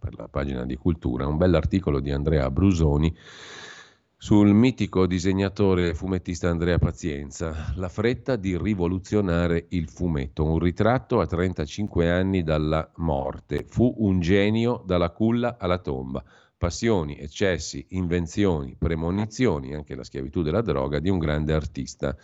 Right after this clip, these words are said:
Il primo disegno lo fece a diciotto mesi, un anno e mezzo, un orso. Pompeo, capolavoro dell'ottantasette, racconta la sua vita e la sua morte.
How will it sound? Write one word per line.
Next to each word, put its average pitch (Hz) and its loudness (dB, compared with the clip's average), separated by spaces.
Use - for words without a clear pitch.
Il 85 -6
primo 120 4
disegno 117 2
lo 87 2
fece 95 -2
a 87 0
diciotto 98 0
mesi, 67 -4
un 80 -2
anno 85 0
e 85 2
mezzo, 71 -4
un 101 4
orso. 73 0
Pompeo, 110 4
capolavoro 85 -2
dell'ottantasette, 80 -4
racconta 76 -2
la 73 -4
sua 98 -2
vita 65 -8
e 82 -10
la 78 -2
sua 67 -4
morte. 57 -6